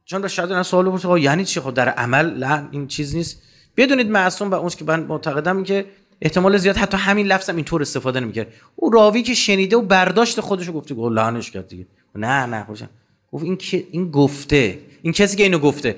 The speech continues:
حضرت می‌دونه زراره اینو نگفته، این فلان فلان شده که داره خبر میاره، ده گفته. داره اینو لعن می‌کنه.»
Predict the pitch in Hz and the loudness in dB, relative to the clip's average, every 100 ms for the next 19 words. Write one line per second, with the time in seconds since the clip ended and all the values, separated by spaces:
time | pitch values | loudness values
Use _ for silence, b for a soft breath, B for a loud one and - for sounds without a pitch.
0 | B - 147 185 214 220 196 165 147 147 | B -2 2 2 2 2 4 4 4 2
1 | 139 131 117 - 131 127 120 113 120 117 | 2 2 0 -4 -4 0 0 0 -2 -2
2 | 131 123 113 110 117 117 117 117 110 101 | 2 4 4 4 4 4 2 2 2 -2
3 | - 95 b b - 185 277 285 233 175 | -4 -6 b b 2 4 4 4 4 4
4 | 143 127 117 107 90 | 0 -6 -8 -10 -12